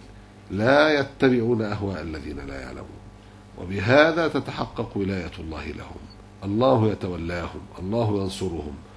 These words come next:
الله سبحانه وتعالى يحفظهم، الله يخرجهم من الظلمات إلى النور، الله يهديهم إلى صراط مستقيم.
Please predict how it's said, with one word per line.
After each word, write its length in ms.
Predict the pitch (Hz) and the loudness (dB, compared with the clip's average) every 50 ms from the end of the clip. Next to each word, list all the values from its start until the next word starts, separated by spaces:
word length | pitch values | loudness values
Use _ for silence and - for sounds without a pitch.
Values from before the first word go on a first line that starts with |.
| - - - - - - - 90 | -20 -20 -20 -20 -20 -16 -10 -4
الله 340 | 95 104 117 120 110 104 | -2 2 2 4 4 2
سبحانه 480 | 92 - 98 82 - - 113 113 107 98 | 0 -2 -6 -6 -4 -2 -2 0 0 -2
وتعالى 500 | 92 - 87 87 101 110 107 110 107 107 | -2 -4 -4 -4 -2 -2 -2 -2 -2 -2
يحفظهم، 640 | 95 - - - 120 123 123 113 104 95 90 90 78 73 - - - - - - - - - - | -4 -6 -6 -4 -2 0 2 2 2 0 -2 -4 -8 -10 -16 -18 -20 -20 -20 -20 -20 -18 -12 -6
الله 440 | 92 101 110 127 131 117 117 117 113 | -2 2 6 6 6 8 8 6 6
يخرجهم 560 | 110 110 127 147 165 147 147 135 123 120 117 | 4 6 6 6 8 8 6 6 6 4 4
من 120 | 117 113 | 4 2
الظلمات 600 | 113 110 98 90 98 98 101 101 104 95 95 - | 2 2 0 0 -2 0 0 0 -2 -2 -4 -6
إلى 180 | 87 69 95 82 | -8 -8 -8 -10
النور، 300 | 80 78 82 82 76 - - - - - - - - - - - | -10 -10 -8 -8 -8 -10 -12 -14 -20 -20 -20 -20 -20 -16 -12 -8
الله 360 | 90 98 107 107 101 101 104 | -4 0 2 2 2 2 2
يهديهم 640 | 98 95 92 85 98 117 139 147 135 120 113 101 87 - | 0 0 -2 0 2 4 4 6 6 4 4 2 0 -4
إلى 240 | 98 95 95 87 80 | -4 -4 -4 -6 -6
صراط 300 | - - 85 82 78 76 - 78 76 76 | -6 -8 -8 -8 -8 -10 -10 -12 -12 -12
مستقيم. 440 | - - - - - - - - | -14 -14 -14 -16 -16 -14 -16 -16